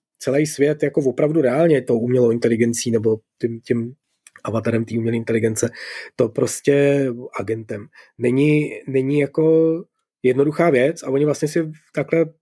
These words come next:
udělali strašně primitivní algoritmus, který ale ve výsledku funguje vlastně stejně, jako kdyby to dělali sofistikovaně. Kdyby oni opravdu tomu člověku naplánovali všechnu tu cestu,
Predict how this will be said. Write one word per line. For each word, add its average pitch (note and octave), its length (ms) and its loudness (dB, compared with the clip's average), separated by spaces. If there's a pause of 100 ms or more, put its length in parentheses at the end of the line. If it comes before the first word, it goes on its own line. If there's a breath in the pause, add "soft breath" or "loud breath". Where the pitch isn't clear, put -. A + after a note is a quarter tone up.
(120)
udělali D3+ 260 0
strašně D#3 320 -6
primitivní D#3 420 -2
algoritmus, D3+ 480 0 (220 loud breath)
který D3 240 2
ale F3+ 160 0
ve D3+ 80 2
výsledku D#3+ 380 -2
funguje D#3+ 260 0
vlastně D#3 240 -2
stejně, D#3 540 0 (260)
jako C#3+ 200 0
kdyby D3 180 0
to D3+ 100 0
dělali D#3 180 2
sofistikovaně. A#2+ 640 -6
Kdyby C3 160 0
oni C#3+ 180 2
opravdu C#3+ 340 0
tomu D3 220 -2
člověku C#3+ 260 -2
naplánovali D3 500 -2
všechnu C#3+ 240 -4
tu D3 100 -12
cestu, E3+ 440 0